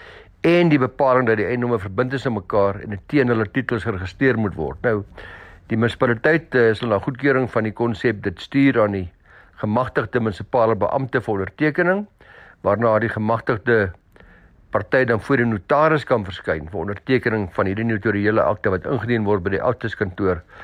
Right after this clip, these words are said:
waar die eiendom geleë is vir registrasie. Maar, mevrou Doyle, u vraag is baie vaag. Is notariële verbindingsooreenkoms nie, sonder om, eh,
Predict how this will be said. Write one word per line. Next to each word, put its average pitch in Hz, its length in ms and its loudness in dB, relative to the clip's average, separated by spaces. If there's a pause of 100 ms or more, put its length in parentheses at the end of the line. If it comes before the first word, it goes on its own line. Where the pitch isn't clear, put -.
(380)
waar 98 140 4
die 101 100 2
eiendom 120 440 2
geleë 107 320 2
is 98 80 -6
vir 98 80 0
registrasie. 98 580 0
Maar, 101 140 0
mevrou 107 320 0
Doyle, 139 400 4 (280)
u 127 200 -2
vraag 135 340 2
is 113 140 -2
baie 120 420 2
vaag. 147 400 2
Is 104 140 -10 (640)
notariële 113 400 0
verbindingsooreenkoms 120 960 -2
nie, 151 100 -2
sonder 139 300 0
om, 113 140 2 (680)
eh, 113 280 2